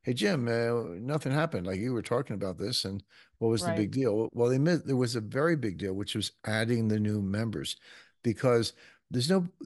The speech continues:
Speaker 1: there's no point, um, it, what, what's the benefit of a bilateral trading currency? If it's India and China,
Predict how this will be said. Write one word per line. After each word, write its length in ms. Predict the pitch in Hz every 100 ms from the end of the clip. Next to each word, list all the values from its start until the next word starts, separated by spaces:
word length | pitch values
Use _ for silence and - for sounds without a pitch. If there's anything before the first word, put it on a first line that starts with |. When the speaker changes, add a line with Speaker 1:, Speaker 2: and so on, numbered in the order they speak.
| - _ -
Speaker 1:
there's 160 | 123
no 120 | 180 208
point, 540 | - 170 139 123 120 _ -
um, 480 | 110 110 110 110 95 - _ _ _ -
it, 200 | 131 139
what, 200 | 151 190 -
what's 260 | 196 -
the 100 | 214
benefit 500 | 156 147 151 147 139
of 140 | 107 107
a 80 | 98
bilateral 800 | 98 113 113 110 110 110 101 95
trading 400 | - 113 107 107
currency? 420 | 98 82 82 113
If 100 | -
it's 180 | 107 -
India 380 | 156 180 175 143
and 120 | 110
China, 580 | - 117 104 76 62